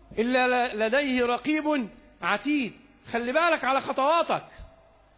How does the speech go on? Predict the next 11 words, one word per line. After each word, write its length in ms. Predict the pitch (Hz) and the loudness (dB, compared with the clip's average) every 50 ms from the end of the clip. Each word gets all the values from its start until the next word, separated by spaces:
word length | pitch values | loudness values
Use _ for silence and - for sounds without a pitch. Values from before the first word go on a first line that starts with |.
| _ _ _ - | _ _ _ -6
خلي 260 | - 240 240 254 254 | -4 -4 0 2 2
بالك 300 | 294 339 349 339 240 - | 4 4 4 2 2 2
على 220 | 269 277 277 269 | 2 2 4 4
أوقاتك، 600 | 269 277 269 269 - 330 359 349 330 - 233 180 - - - - - - - - - - - - - - - - - | 4 2 2 2 2 4 4 4 4 2 0 0 -2 -8 -18 -20 -20 -20 -20 -20 -20 -20 -20 -20 -20 -20 -20 -16 -4
خلي 280 | - 240 240 254 254 | -2 -2 0 0 2
بالك 360 | 254 320 359 359 349 320 - 262 | 2 4 4 4 2 0 0 0
على 340 | 254 294 330 330 320 311 | 0 2 2 2 2 2
نفقاتك. 760 | 302 285 - 294 277 285 - 359 392 392 370 359 330 254 175 - - - - - - - - - - - - | 0 0 0 0 -2 2 4 4 6 6 4 4 2 0 0 -2 -6 -16 -20 -20 -20 -20 -20 -20 -20 -12 -2
طالما 340 | - 226 262 330 349 339 302 | 0 2 2 4 4 2 0
في 100 | - - | 0 -2
حلال 580 | - 262 269 302 349 381 370 370 349 339 247 | -2 4 6 8 8 8 8 6 4 2 -2